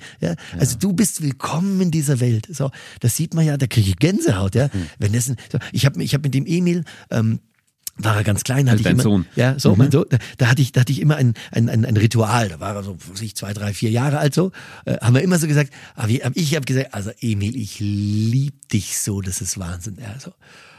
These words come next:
Speaker 1: Und dann hat er gesagt, "Oh, wie schön." Und dann hab ich gesagt, "Weißt du auch, warum das so ist?"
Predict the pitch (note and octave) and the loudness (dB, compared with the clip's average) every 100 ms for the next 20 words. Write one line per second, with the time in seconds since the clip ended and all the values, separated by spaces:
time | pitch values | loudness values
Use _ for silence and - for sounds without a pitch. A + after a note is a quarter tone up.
0 | _ _ - F2+ F2+ E2+ F#2+ F2+ G2 - | _ _ -4 -2 -2 -2 -2 -2 -6 -4
1 | F2 G2 G2 - - F#2+ E2+ G2+ F#2+ F2 | -4 -4 -4 -6 -6 -8 -10 -10 -8 -8
2 | F#2 F#2+ F#2+ F#2 F#2+ D3+ G3+ - E3+ - | -8 -8 -8 -6 -4 -2 -2 -4 -8 -8
3 | B2 A#2+ G#2+ A2 - A#2 G#2+ | -4 -2 0 -2 -2 -6 -8